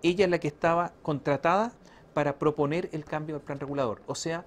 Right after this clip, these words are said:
un conflicto de intereses total. Estos antece-, antecedentes fueron entregados hoy día al Ministerio Público, pero usted ve cómo todo esto se va complicando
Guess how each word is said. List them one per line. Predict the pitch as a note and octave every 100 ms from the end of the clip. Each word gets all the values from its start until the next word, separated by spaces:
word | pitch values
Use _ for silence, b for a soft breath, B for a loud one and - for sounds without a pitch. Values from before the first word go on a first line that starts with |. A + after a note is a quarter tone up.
| -
un | D3+
conflicto | F#3 F3 D3 C#3+ D3+
de | C#3
intereses | B2+ B2 B2 B2+
total. | - A#2 G2 F2+ - B B B
Estos | D3 D3
antece-, | D#3+ D#3 D3+ C3+ D3 D3
antecedentes | C#3 D3+ - C#3+ E3 E3
fueron | E3 D3+ D#3 D3+
entregados | D3 C3 C3 C#3+ D#3
hoy | C#3+ B2+
día | D#3 F#3+ A3+ B B B -
al | D#3
Ministerio | E3+ D#3 C#3 C#3+ C#3
Público, | C3+ A2+ A2+
pero | B2+
usted | B2 D3
ve | D3 D3+
cómo | C#3+ C3
todo | D3+ F3
esto | F3 F3
se | -
va | D3+
complicando | D3+ D#3 C3+ B2 D#3 D#3 F3+